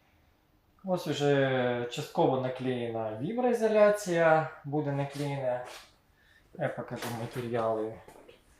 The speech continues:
Спінений каучук, мабуть, ще наклеїмо, такий матеріал. І оскільки це дах, оскільки це дах, е, потім буде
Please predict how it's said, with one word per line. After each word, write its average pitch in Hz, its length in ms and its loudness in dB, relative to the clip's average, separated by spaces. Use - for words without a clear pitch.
Спінений 131 640 -4
каучук, 160 640 0
мабуть, 214 360 0
ще 196 160 2
наклеїмо, 165 640 4
такий 139 300 4
матеріал. 127 720 8
І 175 240 8
оскільки 175 360 2
це 170 200 -2
дах, 147 720 6
оскільки 165 320 -4
це 151 200 -6
дах, 127 440 2
е, 143 140 4
потім 165 400 0
буде 139 800 4